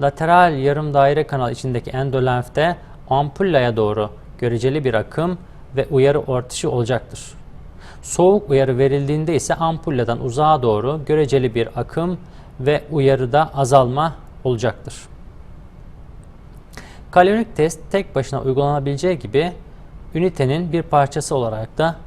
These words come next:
uygulanabilir. Kalorik test sırasında hasta konforunun bozulabileceği, vertigo, bulantık ve kusma gibi rahatsızlık verici semptomların ortaya çıkabileceği unutulmamalıdır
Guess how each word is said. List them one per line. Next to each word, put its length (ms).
uygulanabilir. 800
Kalorik 440
test 200
sırasında 680
hasta 360
konforunun 640
bozulabileceği, 840
vertigo, 680
bulantık 480
ve 180
kusma 340
gibi 320
rahatsızlık 880
verici 600
semptomların 840
ortaya 380
çıkabileceği 840
unutulmamalıdır 880